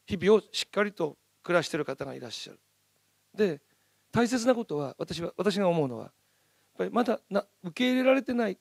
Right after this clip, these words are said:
方、方に関しては、ゆ-、ゆっくり時間をかけていただいて、それを、あの、きちっと消化していただく。そして、やっぱり復興しようっていう意思を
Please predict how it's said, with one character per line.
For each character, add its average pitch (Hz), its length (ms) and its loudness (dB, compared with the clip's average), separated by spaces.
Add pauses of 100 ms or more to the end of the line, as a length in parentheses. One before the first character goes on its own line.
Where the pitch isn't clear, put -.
方、 185 260 -2 (240)
方 180 220 -2
に 170 100 -6
関 170 180 -2
し - 60 -10
て 226 80 0
は、 190 160 0 (480)
ゆ-、 175 200 -8
ゆ 175 100 -2
っ - 20 -4
く - 200 -2
り 254 120 0
時 151 140 -6
間 165 200 2
を 156 60 -4
か 151 120 -8
け 151 120 -6
て 147 80 -14
い 139 60 -14
た 151 100 -6
だ 180 140 -4
い 196 80 -6
て、 240 280 -2 (420)
そ - 180 -4
れ 156 100 -4
を、 226 260 2 (180)
あ 151 80 -2
の、 151 180 -12 (180)
き - 100 -16
ち 147 100 -14
っ 147 60 -16 (120)
と 233 200 -4 (220)
消 170 240 -2
化 - 100 -8
し - 80 -14
て - 80 -18
い - 20 -18
た - 80 -16
だ - 40 -18
く。 - 240 -20 (440)
そ 196 120 -2
し - 100 -6
て、 208 220 2 (520)
や 180 100 -2
っ - 40 -6
ぱ - 180 0
り 147 160 -2 (600)
復 - 180 -10
興 254 180 8
し - 140 4
よ 277 100 8
う 240 40 6
っ - 20 -4
て - 220 -12
い 160 40 -2
う 147 160 -10
意 190 80 -4 (160)
思 165 60 6
を 135 120 -4